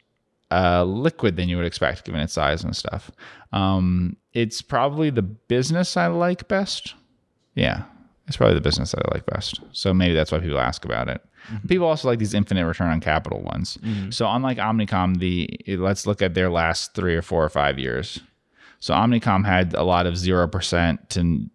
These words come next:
Speaker 1: um, or so revenue growth, you know, slightly positive, slightly negative. And here, what's our lowest revenue growth?
Speaker 2: Um, let's see. I think we had one point four percent in two thousand thirteen. But other than that, it's, like, eighteen point four, nineteen percent.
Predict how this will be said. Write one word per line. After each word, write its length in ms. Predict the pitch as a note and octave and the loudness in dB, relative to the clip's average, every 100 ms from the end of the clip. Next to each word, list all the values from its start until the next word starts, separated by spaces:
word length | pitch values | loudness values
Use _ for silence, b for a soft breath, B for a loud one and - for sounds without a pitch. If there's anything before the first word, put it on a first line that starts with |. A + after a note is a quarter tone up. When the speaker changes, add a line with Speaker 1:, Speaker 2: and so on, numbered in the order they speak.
| - | -8
Speaker 1:
um, 480 | E2 E2 D#2+ D2+ D2+ | -2 0 2 0 0
or 120 | - E2+ | -2 -2
so 300 | F2+ E2 D#2+ | 0 2 2
revenue 420 | E2+ E2 D#2+ D2 | 0 0 0 0
growth, 560 | C#2 C#2+ E2 - - - _ F#2 | 0 0 0 -4 -16 -20 _ -2
you 120 | F#2 | 0
know, 300 | E2+ E2 E2 | 2 0 -2
slightly 420 | - - F#2+ D2+ | -6 0 0 2
positive, 360 | F#2+ E2+ F2 E2 | 2 2 2 -2
slightly 300 | E2+ C2 D#2 | -2 0 0
negative. 380 | E2 E2+ E2+ E2 | 0 0 -2 -2
And 120 | F#2 | -2
here, 300 | - F#2 F2+ | -2 0 2
what's 240 | E2+ - | 0 0
our 80 | D#2+ | -2
lowest 320 | D#2 D2+ D2+ | 0 -2 -2
revenue 340 | C#2 C2 B1+ A#1+ | -2 -2 -4 -6
growth? 420 | B1 A1+ - - - | -6 -6 -8 -14 -10
Speaker 2:
Um, 460 | A#2+ G#2+ G2+ G2 G2 | -6 -4 -6 -6 -6
let's 200 | G2 - | -8 -8
see. 360 | - F#2+ F#2 | -8 -6 -6
I 20 | F#2 | -6
think 220 | G2+ - | -6 -4
we 140 | G2+ | -2
had 360 | G#2+ G2+ - G2 | 0 0 0 0
one 300 | G2+ A2 G#2 | 2 4 2
point 380 | - G#2+ F#2 - | 0 0 0 -2
four 180 | G2+ G2+ | -2 -2
percent 540 | G2+ - G2 G2 D#2+ _ | -4 -2 0 0 -4 _
in 240 | - F#2+ F#2+ | -2 0 0
two 140 | G#2+ | 0
thousand 380 | F#2 F#2+ G2+ F#2+ | 0 0 -2 0
thirteen. 560 | G2 G2 - G2+ F#2 | 0 -2 -2 0 0
But 80 | F2+ | 2
other 200 | G2 G#2 | 2 4
than 160 | F#2+ F#2 | 4 2
that, 260 | F#2 F#2 | 2 2
it's, 160 | F#2+ - | 0 -2
like, 120 | F#2 - | -4 -2
eighteen 300 | F#2+ A2 G#2 | -2 -2 -6
point 180 | D#2 | -4
four, 280 | - B2 A#2+ | 0 4 6
nineteen 400 | G2+ F#2 F2 - | 4 2 0 -4
percent. 640 | - - - G#2+ G#2 - | -6 -4 0 2 0 -2